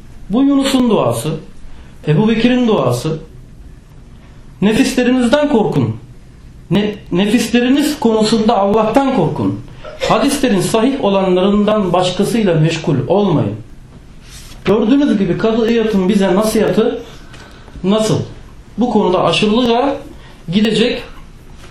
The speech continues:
e, bir ümmet, aşırılığa gidecek ümmetten bir kavmin çıkacağına dair hadisin ışığında bir şer. Allah bizleri bu dua konusunda aşırılıklardan,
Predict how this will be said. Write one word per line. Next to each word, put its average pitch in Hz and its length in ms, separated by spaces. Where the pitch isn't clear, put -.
e, 151 320
bir - 140
ümmet, 208 400
aşırılığa 214 520
gidecek 196 540
ümmetten 190 560
bir 220 140
kavmin 165 300
çıkacağına 196 600
dair 180 320
hadisin 196 500
ışığında 202 420
bir 208 80
şer. 127 260
Allah 269 420
bizleri 247 340
bu 220 80
dua 277 260
konusunda 196 480
aşırılıklardan, 214 840